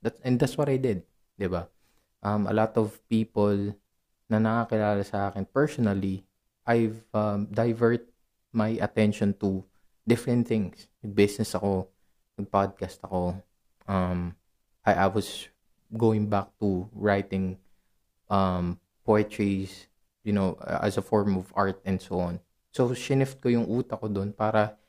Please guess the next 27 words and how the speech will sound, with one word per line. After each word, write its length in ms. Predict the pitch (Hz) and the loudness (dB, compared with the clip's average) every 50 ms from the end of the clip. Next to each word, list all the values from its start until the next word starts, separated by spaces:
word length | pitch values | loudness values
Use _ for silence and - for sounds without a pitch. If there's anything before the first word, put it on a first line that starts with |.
| _ _ _ _ | _ _ _ _
hindi 160 | 117 117 123 | 2 2 2
ko 100 | 123 131 | 2 0
nababalikan 720 | 127 127 120 120 110 113 110 110 107 107 107 113 113 117 | 0 2 2 2 2 2 2 2 0 2 2 2 2 2
yung 160 | 123 123 131 | 2 2 2
mga 160 | 127 127 123 120 | 2 2 2 2
bagay 400 | 120 117 113 110 110 110 113 110 | 4 4 4 4 2 0 0 0
na 240 | 107 101 98 98 - _ _ _ _ _ _ _ | -2 -2 -4 -6 -10 _ _ _ _ _ _ _
dapat 320 | _ - 117 120 120 123 127 | _ -4 -2 -2 -2 -2 -2
hindi 160 | 120 113 110 | -2 0 0
naman 240 | 113 107 107 104 101 | 0 -2 -2 -4 -4
talaga 320 | 95 92 90 87 - 95 | -4 -4 -4 -6 -6 -6
balikan. 400 | 90 90 87 87 92 - - - - _ _ _ _ _ _ _ _ _ _ _ _ _ _ | -6 -6 -6 -6 -8 -14 -18 -20 -20 _ _ _ _ _ _ _ _ _ _ _ _ _ _
Feeling 260 | - 135 156 160 160 | 0 2 2 4 6
ko, 300 | 165 160 156 147 135 123 | 6 6 6 6 4 2
y-, 260 | - - 107 107 - - | 0 -2 -2 -2 -2 0
you 160 | - 117 120 | 0 2 4
got 160 | 135 123 120 - | 4 4 4 4
the 80 | 123 | 2
message, 500 | 113 110 101 - - - 82 85 - - - | 0 0 0 -2 -4 -10 -14 -14 -14 -14 -12
right? 160 | 87 87 87 - - | -12 -12 -12 -12 -14
Diba? 320 | - - 92 90 87 - - _ _ _ | -12 -6 -6 -4 -6 -6 -10 _ _ _
Gusto 160 | - - 131 | -4 -2 0
ko 100 | 127 127 | 2 2
yun. 240 | 110 90 90 95 - - _ _ - - - - - - - 679 349 679 659 659 - - - - - - - - - - - - - - - 640 622 - - - - - 427 392 370 349 - - - - - - - 659 762 762 - - - - - - - 762 831 807 - - - - | 2 0 -2 -4 -8 -12 _ _ -6 -4 0 2 2 4 4 6 6 6 4 4 4 4 4 4 6 6 6 8 8 8 6 6 6 6 6 4 2 2 2 2 2 4 2 2 2 2 0 0 0 0 2 2 4 6 6 6 6 4 2 2 2 2 4 4 4 2 2 0 0 2
So, 140 | - 131 131 | 4 4 6
that's 560 | 127 123 117 - - - - - - - - - - | 6 6 4 4 2 2 0 0 0 0 -2 0 2
on 480 | 110 104 104 104 101 101 101 98 98 | 4 6 6 6 4 4 2 0 -2